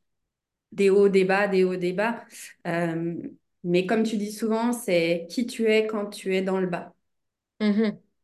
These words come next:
Speaker 1: Et je me rends compte qu'aujourd'hui, je suis totalement différente, en fait. Je gère
Speaker 2: Ouais.
Speaker 1: plus les choses de la même manière.
Speaker 2: C'est génial tout ce que tu dis, parce que c'est plein de choses que je veux dire et que j'ai pas pris le temps de dire en podcast.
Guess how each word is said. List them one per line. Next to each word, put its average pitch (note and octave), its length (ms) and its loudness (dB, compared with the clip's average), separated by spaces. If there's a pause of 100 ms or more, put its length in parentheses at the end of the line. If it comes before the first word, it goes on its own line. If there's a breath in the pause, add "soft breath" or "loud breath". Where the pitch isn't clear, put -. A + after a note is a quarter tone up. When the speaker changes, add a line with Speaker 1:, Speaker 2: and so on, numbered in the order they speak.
(140)
Speaker 1:
Et F3+ 220 4
je F3 100 -2
me F3+ 80 2
rends F#3 200 2
compte A3+ 220 2
qu'aujourd'hui, F#3 460 0
je A3+ 80 -4
suis - 140 -10
totalement G3+ 500 -2
différente, G3 600 -6
en F3 120 -8
fait. F3+ 280 -18 (1000)
Je G3+ 140 -4
gère F#3+ 160 0
Speaker 2:
Ouais. F#3 100 -6
Speaker 1:
plus - 100 -8
les - 260 -18
choses G3+ 180 -4
de G3+ 80 -2
la G3 100 -2
même F#3 200 0
manière. F3 320 -6 (1080 loud breath)
Speaker 2:
C'est G3 140 -2
génial A#3+ 360 6
tout A#3 100 -6
ce - 80 -6
que A3+ 60 2
tu G#3 120 0
dis, A#3+ 120 0
parce G#3 180 0
que G3+ 80 -4
c'est F#3+ 220 -2
plein A#3+ 180 2
de B3+ 60 2
choses B3+ 240 2
que G#3+ 140 0
je F3+ 100 -6
veux F#3 100 -6
dire G#3 240 4
et G3+ 80 2
que E3+ 60 -4
j'ai F3 80 -4
pas G#3+ 140 2
pris G#3+ 160 -2
le G#3 80 0
temps G3 120 -2
de F#3 60 -4
dire F3+ 180 -2
en E3+ 60 -6
podcast. G3+ 600 -4